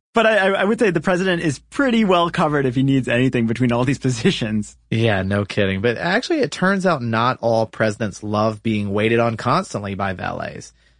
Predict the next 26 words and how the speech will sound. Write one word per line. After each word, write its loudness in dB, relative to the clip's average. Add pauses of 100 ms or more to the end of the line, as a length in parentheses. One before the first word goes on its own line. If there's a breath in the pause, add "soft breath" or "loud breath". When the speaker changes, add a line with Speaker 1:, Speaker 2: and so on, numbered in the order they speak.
Speaker 2:
Apparently, 0
George 0
W. 0
Bush 0
wasn't 0
a -4
big -2
fan -4
of -6
having -4
them. -14 (480 soft breath)
According 0
to, 2
uh, 0
the -4
book, 0
The 0
Residence, -2
Inside -2
the -2
Private -2
World -4
of -8
the -6
White 0
House, -8